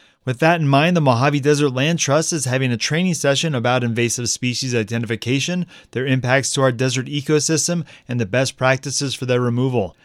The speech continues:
That session is gonna be Wednesday, February twenty-eighth, from two to four P M at the M D L T headquarters just west of Joshua Tree. The training session will start indoors and will go outside, so bring appropriate clothing for the season.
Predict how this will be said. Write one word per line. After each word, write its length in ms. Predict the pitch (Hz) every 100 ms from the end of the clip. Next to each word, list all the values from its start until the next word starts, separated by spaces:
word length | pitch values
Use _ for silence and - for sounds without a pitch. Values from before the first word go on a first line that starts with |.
| _
That 220 | 135 143
session 320 | - 156 165
is 100 | 156
gonna 160 | 123 135
be 140 | 131
Wednesday, 580 | 113 120 151 131 131 147
February 420 | 143 127 139 143
twenty-eighth, 540 | 143 - 143 143 147 160
from 160 | 127
two 220 | 113 135 156
to 80 |
four 240 | 170 175 165
P 180 | 151 151
M 180 | 165
at 200 | - 135
the 120 | 143 143
M 140 | 151
D 140 | 151 160
L 80 |
T 240 | 151 170 147
headquarters 560 | 156 156 135 139 156
just 300 | - 127 123
west 320 | 120 135 139 127
of 80 |
Joshua 420 | 104 123 147 - 113
Tree. 360 | 110 107 120 - _ _
The 80 | -
training 280 | 113 139 147
session 380 | 131 151 147 156
will 80 | 131
start 320 | 147 147 151
indoors 540 | 156 170 147 160 175
and 100 | 147
will 80 | 127
go 200 | 120 131
outside, 680 | 113 143 - 156 143 135 135 - -
so 140 | 117
bring 200 | 117 131
appropriate 520 | 117 127 123 131 135
clothing 340 | - 131 135 139
for 160 | 123
the 80 | 123
season. 500 | - 165 131 117 123